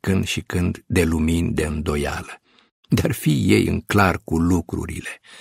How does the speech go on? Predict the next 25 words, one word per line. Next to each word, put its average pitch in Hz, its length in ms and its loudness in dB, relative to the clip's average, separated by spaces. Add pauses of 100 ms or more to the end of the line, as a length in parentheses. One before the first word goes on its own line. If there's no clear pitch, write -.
(140)
ar 113 180 4
putea 117 300 2
trăi 104 240 2
mai 95 160 2
departe 90 500 -2
un 80 120 -4
singur 104 580 0
moment? 78 580 -2 (480)
Cei 160 220 6
mai 113 180 6
normali 101 460 4
dintre 95 320 2
ei 107 80 4
sunt 101 240 0
beți 104 300 2
morți, 98 280 0 (200)
căci - 320 2
treaz 98 380 6 (260)
nu 131 100 8
se 107 120 2
mai 98 160 4
poate 104 240 4
nici 98 140 2
măcar 98 300 2
respira. 110 580 2